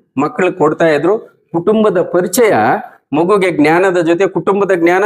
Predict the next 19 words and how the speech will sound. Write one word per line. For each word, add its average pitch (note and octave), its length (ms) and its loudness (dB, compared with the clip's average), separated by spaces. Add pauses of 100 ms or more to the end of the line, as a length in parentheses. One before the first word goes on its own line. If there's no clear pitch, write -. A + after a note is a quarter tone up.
ಕೂಡ A3+ 180 0
ಬೆಳೀತಾ F#3+ 400 0
ಇತ್ತು. - 420 -4 (380)
ನಾವ್ D#3+ 240 0
ಹೇಗ್ E3+ 160 2
ನೋಡ್ಕೋಬೇಕು, C3 680 0 (580)
ತಂದೆ E3+ 280 0
ತಾಯಿಗಳ D3 320 0
ಹತ್ರ C3+ 160 0
ಹೇಗ್ C3 220 2
ನೋಡ್ಕೋಬೇಕು, A#2+ 540 0
ತಂದೆ D#3+ 300 0
ಆದವ್ರ E3 220 2
ಕರ್ತವ್ಯ C#3 480 0
ಏನು, B2 320 0
ತಾಯಿ E3 280 0
ಆದವ್ರ D3 320 0
ಕರ್ತವ್ಯ C3 460 0
ಏನು, A#2+ 600 -2